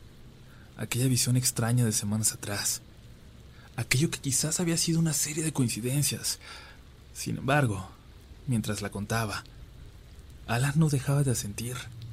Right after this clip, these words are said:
como si conociera la historia. "La cuestión es", dijo momentos después,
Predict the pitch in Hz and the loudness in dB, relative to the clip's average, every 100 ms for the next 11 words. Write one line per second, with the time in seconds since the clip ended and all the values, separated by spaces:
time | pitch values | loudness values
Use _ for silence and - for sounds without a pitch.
0 | - - - - - 143 127 131 131 120 | -14 -14 -16 -6 2 4 4 4 2 4
1 | 180 196 160 - 131 123 - - - - | 2 2 0 0 -2 -2 -4 -8 -10 -10
2 | - - - - - - - - - - | -10 -10 -10 -10 -10 -8 -8 -8 -8 -6
3 | - - - - - - - - - 180 | -6 -6 -6 -8 -6 -4 -2 0 4 4
4 | 160 - - - - - - - 113 104 | 4 2 -2 -6 -8 -8 -8 -4 -2 0
5 | 107 101 104 104 104 - - 110 110 - | 0 0 0 0 -2 -2 -2 -2 -2 -4